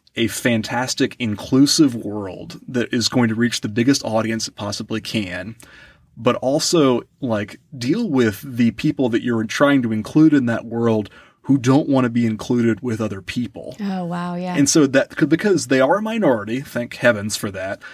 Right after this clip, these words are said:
Speaker 1: but they are incredibly vocal. They can definitely, like, sully the waters for everybody else. They can make it a lot harder for people that just want to get along and enjoy the world together with others in peace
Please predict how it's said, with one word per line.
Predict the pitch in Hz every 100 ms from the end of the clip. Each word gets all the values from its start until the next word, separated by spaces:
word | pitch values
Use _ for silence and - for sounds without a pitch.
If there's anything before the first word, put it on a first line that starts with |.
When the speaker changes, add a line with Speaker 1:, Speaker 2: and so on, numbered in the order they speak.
| - _
Speaker 1:
but | 131 175 185 170
they | 147 160
are | 170 143
incredibly | 117 120 123 107 98
vocal. | 98 98 101 117 151
They | 170 123
can | 113 123 113
definitely, | 117 120 117 110
like, | 107 104 98 - _ _ _ _ _ _ _ _
sully | - - 131 120
the | 110
waters | 107 104 110 110
for | -
everybody | 107 104 104 98 98
else. | 113
They | -
can | 131
make | 120
it | 117
a | 113
lot | 107
harder | - 120 113
for | 110
people | 101 113 113
that | 107
just | - 110 107
want | 131 107
to |
get | 107 107
along | 104 104 110
and | 101
enjoy | 104 101 107 107 110
the | 107
world | 104 107 110 104
together | - 107 107 107
with | 104
others | 110 107 -
in | 101
peace | - 123 110 -